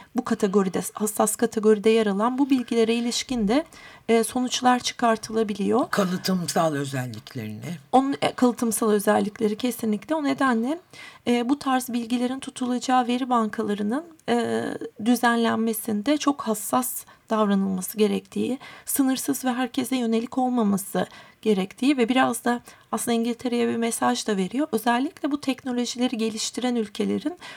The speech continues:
Speaker 1: bu konuda çok daha hassas olması, e, gerektiği gibi konulara işaret ederek tabii ki ihlal,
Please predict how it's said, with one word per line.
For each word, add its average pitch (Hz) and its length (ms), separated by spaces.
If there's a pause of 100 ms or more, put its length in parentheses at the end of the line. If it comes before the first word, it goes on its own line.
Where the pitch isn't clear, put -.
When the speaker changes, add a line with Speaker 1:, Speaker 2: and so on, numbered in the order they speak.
(140)
Speaker 1:
bu 240 140
konuda 240 340
çok - 260
daha 220 180
hassas 233 400
olması, 196 640 (540)
e, 214 100
gerektiği 240 580
gibi 220 180
konulara 233 500
işaret 240 440
ederek 233 460
tabii 208 260
ki 302 200
ihlal, 226 380